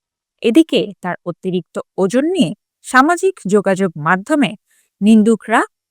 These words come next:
নেতিবাচক সমালোচনা করছেন, তবে নিন্দুকদের তিনি কড়া জবাব দিয়েছেন। একই সঙ্গে ওজন কমাতে মানুষের কাছে আর্থিক সাহায্য চাইছেন। বিমানের ওই যাত্রী জেলিন চ্যানি ছুটি কাটাতে তার পরিবারের সঙ্গে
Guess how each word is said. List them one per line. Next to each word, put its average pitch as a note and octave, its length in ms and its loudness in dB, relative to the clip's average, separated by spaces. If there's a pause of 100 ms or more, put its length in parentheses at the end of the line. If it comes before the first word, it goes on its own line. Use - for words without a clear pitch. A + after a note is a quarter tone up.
নেতিবাচক E4 640 0
সমালোচনা E3+ 600 -6
করছেন, D3 500 -14 (320)
তবে B3 340 2 (260)
নিন্দুকদের E3+ 560 -2
তিনি G#3 220 -2 (300)
কড়া B3 240 4
জবাব G#3+ 380 4
দিয়েছেন। D3 480 -6 (460)
একই A3 280 2
সঙ্গে F#4+ 400 -2 (100)
ওজন F3 300 -4
কমাতে E3+ 460 -4 (360)
মানুষের A#3+ 420 2
কাছে F4 300 -4 (100)
আর্থিক - 420 -4
সাহায্য A#3 400 -2
চাইছেন। C#3+ 520 -10 (800)
বিমানের D4 460 2 (100)
ওই G3+ 160 0
যাত্রী F#3 520 -6 (500)
জেলিন C4 340 4
চ্যানি E3 380 -6
ছুটি - 280 -8
কাটাতে E3 460 -4 (360)
তার D4 160 2
পরিবারের D4+ 540 0
সঙ্গে A#3 480 -4